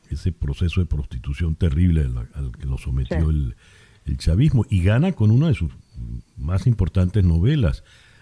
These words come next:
Speaker 1: Mañana
Speaker 2: Sí.
Speaker 1: en la batalla, piensa
Speaker 2: Mañana en
Speaker 1: en
Speaker 2: la
Speaker 1: mí,
Speaker 2: batalla, piensa en mí.
Speaker 1: que es un título tomado de Shakespeare, como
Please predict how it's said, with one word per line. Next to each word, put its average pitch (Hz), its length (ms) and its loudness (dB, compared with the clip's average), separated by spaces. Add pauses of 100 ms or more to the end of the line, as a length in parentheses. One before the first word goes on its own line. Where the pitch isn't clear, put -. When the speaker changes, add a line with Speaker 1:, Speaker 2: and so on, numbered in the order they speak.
(100)
Speaker 1:
Mañana 85 360 4
Speaker 2:
Sí. 110 40 4
Speaker 1:
en 107 40 4
la 90 60 4
batalla, 85 640 2 (460)
piensa 80 380 2
Speaker 2:
Mañana - 20 4
en - 20 4
Speaker 1:
en 92 60 4
Speaker 2:
la 110 120 4
Speaker 1:
mí, 143 60 4
Speaker 2:
batalla, 147 180 -2
piensa 151 260 -10
en 147 120 -6
mí. 143 200 -14 (460)
Speaker 1:
que 110 100 0
es - 100 2
un 156 100 2
título 156 360 -2
tomado 113 340 4
de 113 120 2
Shakespeare, 147 500 0
como 101 300 0